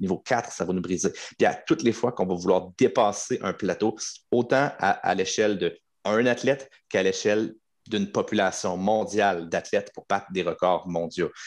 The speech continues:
Il va toujours avoir cette espèce de limite, cette espèce de carapace, ce qu'on pourrait appeler un plafond de verre, qu'il faut ressentir la pression pour être capable de le briser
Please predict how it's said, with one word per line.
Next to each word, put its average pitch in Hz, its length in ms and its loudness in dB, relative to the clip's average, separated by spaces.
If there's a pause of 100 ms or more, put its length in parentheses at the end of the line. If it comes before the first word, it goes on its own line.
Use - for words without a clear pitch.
(140)
Il 104 100 2
va 107 120 6
toujours 113 680 6
avoir 92 720 2 (380)
cette - 340 -2
espèce - 800 -2
de 87 60 2
limite, 92 520 2
cette 90 140 -2
espèce 90 400 0
de - 160 -4 (100)
carapace, 101 920 0
ce - 80 -16
qu'on 95 100 -8
pourrait 95 200 0
appeler 95 240 0
un 85 80 -2
plafond - 540 0
de 95 80 -8
verre, 95 440 0 (380)
qu'il - 140 -12
faut 143 320 4
ressentir 120 480 2
la 117 100 4
pression 117 420 0
pour - 220 -6
être - 80 -6
capable 101 360 0 (240)
de 92 140 -8
le 92 80 2
briser 104 500 2